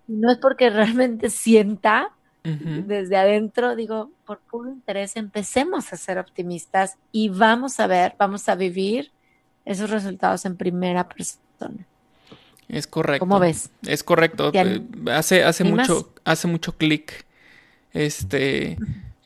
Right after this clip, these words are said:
Speaker 2: por, por ejemplo, otra, otra cuestión personal.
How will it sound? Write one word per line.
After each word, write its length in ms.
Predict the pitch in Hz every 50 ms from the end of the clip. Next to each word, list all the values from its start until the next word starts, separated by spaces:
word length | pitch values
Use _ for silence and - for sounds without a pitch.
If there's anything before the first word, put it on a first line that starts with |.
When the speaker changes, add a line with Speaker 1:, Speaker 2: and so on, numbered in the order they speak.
| _ _ -
Speaker 2:
por, 300 | - 151 156 - - -
por 140 | - 156 151
ejemplo, 680 | 143 - 160 160 160 175 170 175 175 - - - _ _
otra, 600 | - 156 160 160 160 160 156 156 151 147 139 139
otra 640 | 143 151 - - 147 147 147 147 147 151 156 151 - -
cuestión 400 | - - 151 - - 156 147 147
personal. 540 | - - 151 151 - 170 180 185 185 185 202